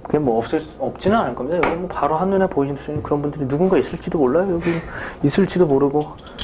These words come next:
참고로 여기까지만 아직까지 본 적은 없지만 어쨌든. <laughs> 아, 단번에 찾을 수는 없어. 그렇기 때문에 항상 이 첫 번째랑 비교를 해봐야 돼요.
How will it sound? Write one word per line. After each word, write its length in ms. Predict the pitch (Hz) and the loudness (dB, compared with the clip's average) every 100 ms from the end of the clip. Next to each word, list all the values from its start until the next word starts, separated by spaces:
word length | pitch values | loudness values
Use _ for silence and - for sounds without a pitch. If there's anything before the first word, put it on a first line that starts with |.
| - - - - - - - | -10 -12 -14 -16 -16 -16 -8
참고로 300 | - 180 165 | 0 4 4
여기까지만 680 | 143 139 143 139 147 156 151 | 4 2 0 0 -4 -4 -2
아직까지 320 | 117 143 147 | -2 0 0
본 160 | 151 135 | 0 0
적은 180 | 156 165 | 0 0
없지만 420 | 123 - 151 151 - | -4 -6 -6 -6 -2
어쨌든. 460 | - 127 190 - 139 | -2 2 2 4 4
<laughs> 1400 | - - 185 214 196 - 156 - - - - - - - 240 202 - - - - - - - - - - - - | 4 4 4 2 0 0 0 0 -2 -4 -4 -4 -4 -14 -10 -10 -10 -20 -20 -20 -18 -20 -20 -20 -20 -20 -20 -2
아, 420 | 143 147 151 143 - - - - - | 2 4 2 0 -6 -16 -16 -12 -4
단번에 300 | 165 226 262 | 2 4 4
찾을 180 | 254 | 0
수는 180 | 247 254 | 0 0
없어. 280 | 180 - 156 | 0 0 0
그렇기 260 | 170 175 196 | 2 0 0
때문에 460 | 165 180 226 131 - - | 0 2 2 0 -8 -4
항상 400 | 220 254 240 - | 0 2 0 -2
이 180 | 151 156 | -2 -2
첫 120 | - 226 | 0 0
번째랑 600 | 285 247 208 175 120 113 | 4 4 4 4 0 -4
비교를 300 | 139 135 120 | 0 0 0
해봐야 240 | 117 104 | -4 -2
돼요. 180 | 120 | 0